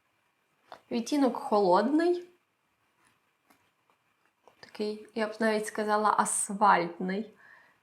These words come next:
колір. Не зовсім мій, але непогано.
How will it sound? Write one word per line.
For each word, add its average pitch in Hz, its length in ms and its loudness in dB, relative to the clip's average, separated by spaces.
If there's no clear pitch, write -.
колір. 196 500 -4
Не 269 200 0
зовсім 254 600 2
мій, 415 460 -4
але 240 720 -4
непогано. 226 760 0